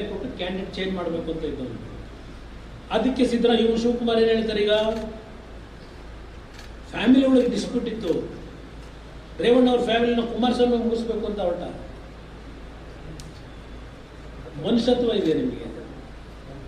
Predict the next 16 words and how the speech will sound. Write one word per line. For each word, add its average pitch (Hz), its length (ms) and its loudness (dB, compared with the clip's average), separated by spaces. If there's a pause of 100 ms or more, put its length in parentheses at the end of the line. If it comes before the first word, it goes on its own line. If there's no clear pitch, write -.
(960)
ಮನುಷ್ಯತ್ವ 233 420 2 (100)
ಇದೆಯಾ? 143 200 -2 (840)
ಯಾವ್ದೋ 214 160 6 (120)
ಯೋಗೀಶ್ವರ್ 220 480 4
ಮಗಳನ್ನ 220 320 2 (1200)
ಮನೆಯ 202 300 0
ಪಾಪ 226 160 0 (100)
ಕಾಂಗ್ರೆಸ್ 220 380 0
ಪಾರ್ಟಿ 226 220 -2
ಸೇರಿಸ್ಕೊಂಡು 208 340 0
ಉದ್ಧಾರ 202 260 2
ಮಾಡ್ತಾರಂತೆ. 202 480 -6 (2750)
ಎರಡ್ 165 200 0
ಸಾವಿರದ 214 280 6
ಎರಡರಲ್ಲೂ 220 380 2
ಬಂದಿತ್ತು 202 300 -2